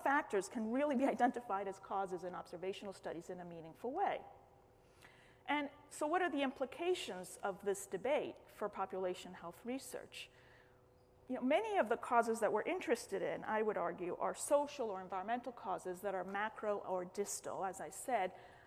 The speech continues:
They're not easily reducible to a single intervention.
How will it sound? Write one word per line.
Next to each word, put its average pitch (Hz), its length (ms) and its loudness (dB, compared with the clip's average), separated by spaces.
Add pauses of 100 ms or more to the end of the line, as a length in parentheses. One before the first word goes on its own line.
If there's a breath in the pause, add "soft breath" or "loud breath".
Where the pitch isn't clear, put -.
They're 240 120 8
not 294 420 8
easily 240 420 2
reducible 202 640 0
to 190 200 -4
a 202 40 -2
single 240 500 2
intervention. 196 720 -4